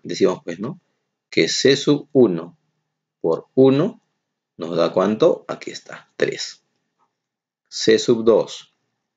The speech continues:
por uno, ¿no? C sub dos por uno nos da menos dos. Y finalmente, C sub tres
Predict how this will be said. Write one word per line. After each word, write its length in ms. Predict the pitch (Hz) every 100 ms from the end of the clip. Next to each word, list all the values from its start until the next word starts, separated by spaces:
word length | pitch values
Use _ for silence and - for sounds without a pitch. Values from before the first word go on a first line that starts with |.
| -
por 380 | 85 76 - _
uno, 520 | - 127 98 127 175 -
¿no? 260 | 117 196
C 140 | - -
sub 180 | - 82
dos 160 | 80
por 240 | - 98 135
uno 420 | 98 104 196 - _ _ _ _ _ _ _ _
nos 280 | 113 113 101
da 360 | 82 85 - _
menos 480 | - 76 - - -
dos. 400 | - - - _ _ _ _ _ _ _ _ _ -
Y 80 | 87
finalmente, 580 | 101 104 104 90 73
C 160 | - 80
sub 260 | - 107 -
tres 480 | 101 76 - -